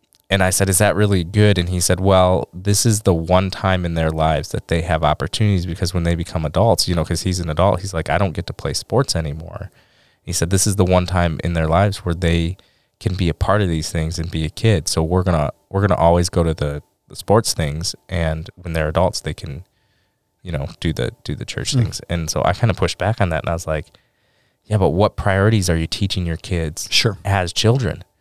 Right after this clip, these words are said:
Speaker 1: Like, you're, you're, you're instilling in them this idea that their sports are more important than being a part of a church community for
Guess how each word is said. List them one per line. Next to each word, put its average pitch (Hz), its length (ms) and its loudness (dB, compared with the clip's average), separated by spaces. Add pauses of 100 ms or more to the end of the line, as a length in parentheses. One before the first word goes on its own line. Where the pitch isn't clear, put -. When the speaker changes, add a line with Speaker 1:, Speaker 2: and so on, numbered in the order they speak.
(460)
Speaker 1:
Like, 95 120 -6
you're, 95 100 2
you're, 87 520 -2
you're 90 260 -6
instilling 110 560 2
in 85 120 0
them 78 180 0
this 82 240 -4
idea 85 300 0
that 80 240 -2
their 87 140 0
sports - 520 0
are 80 400 0 (580)
more 95 220 4
important 82 640 -2 (460)
than 82 380 -2 (540)
being 92 200 -2
a 87 40 2
part 85 220 -2
of 80 80 -6
a 76 60 -8
church - 260 -10
community 85 560 -6 (800)
for 80 320 -2